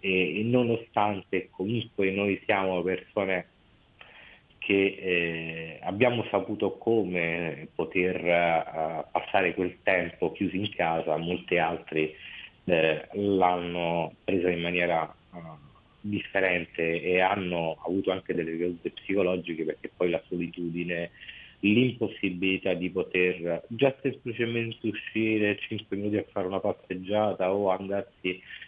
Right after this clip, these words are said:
a fare la spesa in autonomia era impossibile allora, e quindi questo certamente per chi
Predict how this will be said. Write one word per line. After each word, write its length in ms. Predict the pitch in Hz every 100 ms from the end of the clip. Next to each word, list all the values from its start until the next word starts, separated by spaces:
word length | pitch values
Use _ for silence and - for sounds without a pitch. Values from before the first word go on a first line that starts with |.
| -
a 80 | 95
fare 260 | - 107 98
la 140 | 95 -
spesa 280 | 101 95 92
in 140 | 92
autonomia 680 | 92 90 92 90 95 104 90
era 160 | 80 85
impossibile 800 | 85 - 78 - - 85 80 82
allora, 420 | 85 82 80 82
e 120 | 82 -
quindi 340 | 98 104 92 85
questo 480 | 95 - - 82 - - - -
certamente 720 | - 110 - 101 104 107 - 87
per 200 | 90 -
chi 360 | - 95 87